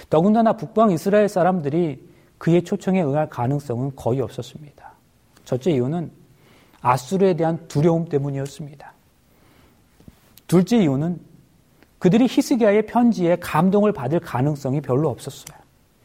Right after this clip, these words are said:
이미 수백 년 동안 두 나라는 다른 나라처럼 지내왔습니다.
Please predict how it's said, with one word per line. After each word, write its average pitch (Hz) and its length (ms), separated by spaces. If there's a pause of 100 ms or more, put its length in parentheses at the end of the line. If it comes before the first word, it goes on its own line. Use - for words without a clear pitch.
(460)
이미 214 220
수백 214 340
년 220 200
동안 190 280
두 185 180
나라는 170 420
다른 202 320
나라처럼 196 540
지내왔습니다. 160 760